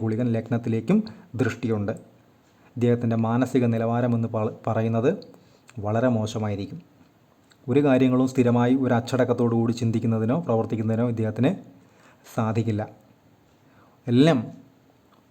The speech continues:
ഈ പറയുന്ന പോലെ വളരെ മോശമായ രീതിയിൽ കൈകാര്യം ചെയ്യുകയുള്ളൂ, അല്ലെങ്കിൽ ചിന്തിക്കുകയുള്ളൂ, അല്ലെങ്കിൽ പറയുകയുള്ളൂ. വാക്കുകൾ കൊണ്ട് മറ്റുള്ളവരെ വേദനിപ്പിക്കുന്ന, മറ്റുള്ളവരെ ഇറിറ്റേറ്റ് ചെയ്യുന്ന, മറ്റുള്ളവരുമായി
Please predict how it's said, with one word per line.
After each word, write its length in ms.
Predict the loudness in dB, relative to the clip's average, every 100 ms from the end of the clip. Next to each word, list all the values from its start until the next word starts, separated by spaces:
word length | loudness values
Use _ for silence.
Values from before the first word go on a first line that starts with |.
| _ _ _ _ -8
ഈ 80 | -4 0
പറയുന്ന 300 | 2 2 2
പോലെ 200 | 2 0 -6 -14 _ _ -16 -4
വളരെ 180 | 0 2
മോശമായ 380 | 2 2 0 0 0
രീതിയിൽ 260 | 0 0 -2 -4 -10 -20 _ _ _ _ _ -4
കൈകാര്യം 380 | 0 2 2 2
ചെയ്യുകയുള്ളൂ, 500 | 0 0 0 0 -2 -8 -2
അല്ലെങ്കിൽ 260 | 2 4 4
ചിന്തിക്കുകയുള്ളൂ, 560 | 4 4 2 4 2 2
അല്ലെങ്കിൽ 240 | 0 0 0 0
പറയുകയുള്ളൂ. 600 | 0 0 0 -2 -4 -10 -10 0
വാക്കുകൾ 500 | 2 2 0 0 2 2
കൊണ്ട് 220 | 2 2 2 0 -8 -18 -4
മറ്റുള്ളവരെ 600 | -4 -2 -2 0 0 0 0 0
വേദനിപ്പിക്കുന്ന, 720 | 0 2 2 2 0 -4 -2 -4 -4 -6
മറ്റുള്ളവരെ 500 | -4 -4 -2 0 0 2
ഇറിറ്റേറ്റ് 480 | 2 4 4 4 4 0
ചെയ്യുന്ന, 280 | -2 -2 -4 -10 -12 -8
മറ്റുള്ളവരുമായി 600 | -4 -2 0 0 0 0